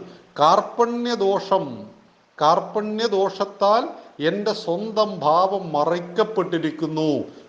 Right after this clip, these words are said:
കാർപ്പണ്യദോഷം, അജ്ഞതയുടെ ദോഷം. കാർപ്പണ്യം എന്ന വാക്കിന് അജ്ഞത എന്നാണ് അർത്ഥം, അറിവില്ലായ്മ. "എൻ്റെ ഭാവം ഇതല്ല."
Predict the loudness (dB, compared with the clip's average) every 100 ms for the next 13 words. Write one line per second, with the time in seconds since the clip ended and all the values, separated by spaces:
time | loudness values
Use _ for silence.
0 | _ 4 4 2 -2 -2 -2 -2 -2 0
1 | -2 0 -2 -2 -8 -16 -2 -2 -2 -10
2 | -10 -4 -2 -2 -2 -2 -4 -6 -6 -8
3 | -8 -12 -4 -4 -2 -4 -4 -2 -4 -4
4 | -12 -8 -4 -2 2 4 4 2 -4 -4
5 | -2 -2 -2 -4 -4 -2 2 2 2 -2
6 | -2 -2 -4 -2 -4 -4 0 0 0 0
7 | -2 -4 -6 -6 -2 -2 -4 -16 -20 _
8 | _ _ _ _ _ _ _ -20 -20 _
9 | 2 4 4 4 4 4 4 6 2 0
10 | -4 -6 0 4 4 4